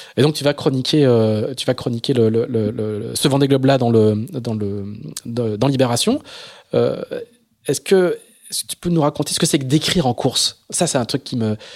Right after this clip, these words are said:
qui me fascine. J'ai, j'ai, je, je suis encore journaliste, j'ai un peu couru.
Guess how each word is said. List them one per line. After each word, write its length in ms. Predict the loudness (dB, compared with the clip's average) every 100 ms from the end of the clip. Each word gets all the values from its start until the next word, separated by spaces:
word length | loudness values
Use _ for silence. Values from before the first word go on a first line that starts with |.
| -20 -20 -16
qui 120 | -6
me 60 | -2
fascine. 280 | 0 2 4
J'ai, 280 | 4 4 0
j'ai, 200 | -2 -2
je, 160 | 0 0
je 120 | 0
suis 180 | 0 0
encore 280 | 2 2 2
journaliste, 400 | 2 2 0 0
j'ai 320 | 2 4 4
un 80 | 2
peu 120 | -2
couru. 320 | 0 2 2